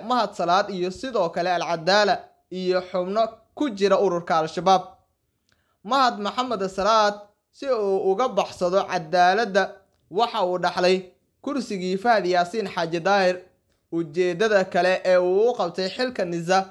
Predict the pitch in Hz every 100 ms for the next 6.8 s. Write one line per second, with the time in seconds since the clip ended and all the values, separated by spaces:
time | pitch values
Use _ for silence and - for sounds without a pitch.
0 | - _ _ - 175 190 226 190 180 196
1 | 262 - 185 170 175 185 - 254 240 180
2 | 170 175 185 180 _ _ - 262 240 185
3 | 175 185 240 240 196 180 185 185 262 196
4 | 190 196 - 180 247 247 202 175 160 175
5 | 185 185 - _ _ - 185 196 180 180
6 | 185 180 202 233 202 175 175 185